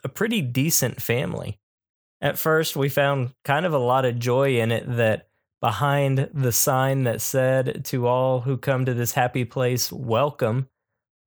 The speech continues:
a nest was being made, and that really the Froman family was welcoming the bird family to the neighborhood.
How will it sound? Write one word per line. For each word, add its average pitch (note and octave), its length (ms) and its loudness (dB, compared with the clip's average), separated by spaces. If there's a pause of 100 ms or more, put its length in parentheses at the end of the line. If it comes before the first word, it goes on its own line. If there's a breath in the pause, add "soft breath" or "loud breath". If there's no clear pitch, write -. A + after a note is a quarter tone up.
(140)
a D#3 80 0
nest E3+ 340 0
was A#2 180 0
being G#2+ 340 0
made, F#2 360 -4 (460)
and C3 180 2
that C3 180 2
really D3 360 2
the A#2+ 120 0
Froman C#3+ 440 2
family D3 400 0
was B2+ 240 0
welcoming C3+ 600 2
the B2 80 0
bird B2 340 0
family A#2 420 0
to B2+ 140 -4
the A2+ 100 -2
neighborhood. G#2+ 800 -2